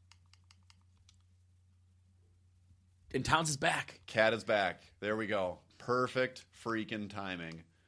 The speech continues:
Speaker 1: That's big. We needed him. So right before the game's about to start, Towns runs out of the,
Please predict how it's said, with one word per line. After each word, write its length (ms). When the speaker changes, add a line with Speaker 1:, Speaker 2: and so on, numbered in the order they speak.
Speaker 1:
That's 140
big. 240
We 120
needed 240
him. 100
So 140
right 260
before 280
the 80
game's 260
about 160
to 60
start, 360
Towns 340
runs 420
out 180
of 60
the, 360